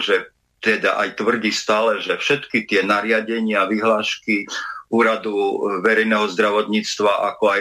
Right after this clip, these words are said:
uznesenia vlády sú právne nulitné, lebo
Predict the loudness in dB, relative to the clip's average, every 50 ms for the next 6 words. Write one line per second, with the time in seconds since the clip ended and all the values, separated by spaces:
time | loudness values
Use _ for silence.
0 | -2 -4 -2 0 2 2 2 2 4 4 4 4 4 4 2 2 2 2 0 -2
1 | -2 -4 -4 -4 -4 -6 -4 -2 0 0 2 2 0 0 0 2 2 2 2 2
2 | 0 0 -4 -8 -8 -4 -2 -2 -2 -2 -6 -10 -14 -14 -12 -14 -10 -4 0 0
3 | 0 0 2 2 4 6 6 4 4 0